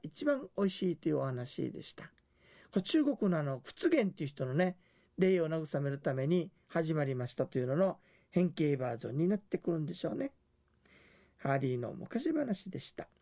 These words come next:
そういえばね、最近の若い子たちにね、あの、芸能とか三線とか教えたりするときにね、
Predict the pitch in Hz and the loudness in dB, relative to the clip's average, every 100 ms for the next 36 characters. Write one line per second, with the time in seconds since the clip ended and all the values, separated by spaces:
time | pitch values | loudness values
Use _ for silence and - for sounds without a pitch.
0 | _ _ _ _ _ - - - - 160 | _ _ _ _ _ -20 -20 -2 4 4
1 | 135 131 117 - _ 156 147 139 131 139 | 2 -2 -4 -8 _ 0 0 0 -2 0
2 | 127 - 127 113 - 117 131 165 - _ | -2 -2 -6 -6 -6 -2 0 0 -4 _
3 | _ 123 120 113 120 135 151 139 131 131 | _ -4 -2 -4 -4 2 2 2 -2 -4
4 | 123 117 - - _ - 143 139 131 123 | -4 -4 -6 -10 _ -2 0 -2 -4 -2
5 | 131 131 - 120 - - 127 123 131 156 | 0 -2 -2 -4 -6 -6 -6 -4 0 0
6 | 180 | 0